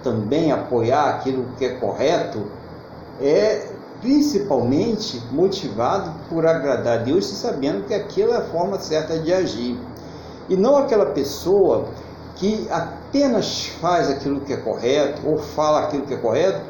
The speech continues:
mas não tem essa vontade, ela não tem essa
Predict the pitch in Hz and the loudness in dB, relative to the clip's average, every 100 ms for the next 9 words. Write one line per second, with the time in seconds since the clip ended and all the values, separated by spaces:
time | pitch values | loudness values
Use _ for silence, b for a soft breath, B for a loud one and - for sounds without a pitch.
0 | B B B B - 170 208 208 175 190 | B B B B -6 0 2 4 4 4
1 | 202 254 269 - 226 226 214 202 208 - | 4 4 2 2 0 2 4 4 4 2
2 | 196 170 156 180 156 120 - 156 160 139 | 0 -2 0 0 0 -2 0 2 4 2
3 | 120 - B B 185 190 202 240 262 240 | -2 -8 B B 4 4 4 4 4 2
4 | - 226 226 220 202 - - 190 - | 2 4 4 4 4 2 0 0 0